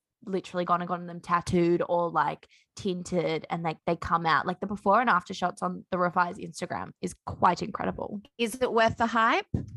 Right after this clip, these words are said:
Speaker 2: It's a tick of approval from the Hustle Sisters.
Speaker 1: Oh.
Speaker 2: Luella, I think up next you had your Gymshark activewear. Is it worth
Speaker 1: Oh,
Speaker 2: the hype
Speaker 1: yes.
Speaker 2: or not?
Speaker 1: Okay, well, I think we can all agree Gymshark is everywhere on Instagram. He's sort of a fitness,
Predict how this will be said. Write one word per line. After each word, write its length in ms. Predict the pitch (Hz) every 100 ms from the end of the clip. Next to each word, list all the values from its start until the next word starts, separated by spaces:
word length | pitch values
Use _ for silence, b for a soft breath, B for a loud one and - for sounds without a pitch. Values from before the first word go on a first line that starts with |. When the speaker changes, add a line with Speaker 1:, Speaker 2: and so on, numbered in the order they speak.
| -
Speaker 2:
It's 160 | 214
a 60 | 214
tick 300 | 190 - 208
of 100 | 208
approval 420 | 233 - 208 196
from 200 | 208 214
the 60 | 214
Hustle 280 | 196 170 170
Sisters. 720 | - 160 - 165 156 - - -
Speaker 1:
Oh. 100 | 226
Speaker 2:
Luella, 360 | 226 226 226 -
I 120 | 220
think 340 | - 254 240
up 180 | 254 208
next 480 | 220 214 - - -
you 260 | 190 208 214
had 420 | 220 196 196 185
your 420 | 190 190 185 185 180
Gymshark 680 | - 196 196 - 196 180 -
activewear. 680 | 170 - - 202 190 165 151
Is 140 | - 190
it 60 | 226
worth 160 | 214
Speaker 1:
Oh, 60 | 214
Speaker 2:
the 80 | 202
hype 320 | 196 285 440
Speaker 1:
yes. 100 | -
Speaker 2:
or 140 | 214 208 -
not? 160 | 127 - _ _ _ B B 208 214
Speaker 1:
Okay, 280 | 240 220 -
well, 140 | 220
I 100 | 269
think 220 | 320 330
we 120 | 349
can 160 | 330 294
all 360 | 269 269 277 277 - _
agree 420 | 220 202 180 175
Gymshark 480 | - - 233 277 269
is 100 | 285 -
everywhere 400 | - 185 190 185
on 80 | 185
Instagram. 560 | 185 180 - 196 202 254
He's 120 | 226
sort 140 | 214 202
of 140 | 185 - _ -
a 60 |
fitness, 500 | - - 196 196 190